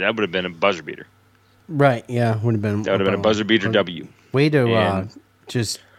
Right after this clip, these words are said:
Speaker 1: But he did
Speaker 2: kill
Speaker 1: so
Speaker 2: the
Speaker 1: much,
Speaker 2: show.
Speaker 1: right? So, and it's just, it's one of those things where, I mean, he had his career high, what, when he hit twenty-three? I mean, that's how
Speaker 2: Yeah,
Speaker 1: much of a
Speaker 2: twenty-one was his previous career high, yeah.
Speaker 1: Yeah, so, I mean, when he hit the t-,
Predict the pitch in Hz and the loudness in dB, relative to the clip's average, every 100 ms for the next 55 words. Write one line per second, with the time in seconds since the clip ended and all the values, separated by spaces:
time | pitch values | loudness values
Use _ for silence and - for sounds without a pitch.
0 | _ _ _ - 139 135 135 147 113 123 | _ _ _ -16 0 2 4 4 4 4
1 | 151 151 107 101 135 127 98 98 - - | 6 4 4 4 4 4 4 0 -4 -2
2 | 95 90 90 - _ _ 107 113 107 123 | 0 0 -4 -12 _ _ -2 -2 2 0
3 | 117 - - - 110 101 120 120 117 104 | 0 -6 -14 -14 -12 -2 2 4 4 2
4 | 120 113 101 92 95 90 87 - _ _ | 0 0 -2 -2 0 2 0 -6 _ _
5 | _ _ _ _ _ _ _ _ _ _ | _ _ _ _ _ _ _ _ _ _
6 | 123 127 185 165 - - 143 139 117 151 | -2 2 2 2 -4 -14 -6 -4 -2 2
7 | 131 123 113 110 113 - - 123 110 - | 4 2 -4 -6 -8 -10 -8 -8 -8 -8
8 | 131 160 170 _ _ - 98 110 - 120 | -6 -6 -10 _ _ -8 0 2 2 0
9 | 101 87 123 120 107 117 208 208 185 180 | 0 -4 -2 2 2 2 4 4 4 4
10 | 160 139 127 120 - 131 113 104 - 110 | 4 2 0 -4 0 2 2 -2 -4 -4
11 | 98 98 92 98 92 - _ _ _ _ | -4 -6 -8 -12 -14 -18 _ _ _ _
12 | 143 127 - - 113 101 98 101 101 110 | 2 2 0 -2 2 4 4 2 0 2
13 | 135 151 104 - | 2 2 -2 -10